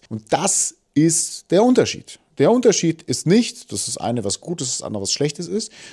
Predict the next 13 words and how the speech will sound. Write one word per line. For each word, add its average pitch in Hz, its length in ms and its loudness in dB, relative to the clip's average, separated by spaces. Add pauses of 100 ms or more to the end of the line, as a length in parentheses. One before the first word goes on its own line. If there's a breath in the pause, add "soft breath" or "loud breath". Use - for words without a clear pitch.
(120)
sondern 180 580 2
dass 127 220 0
du 131 300 -2 (140)
bei 104 100 2
der 104 80 2
Geschäftsführerversorgung 143 1120 2 (500 loud breath)
immer 220 300 6
mehr 131 240 6
drin 151 280 4
hast - 380 -2 (140)
als 127 180 0
in 120 220 -2
der 107 300 0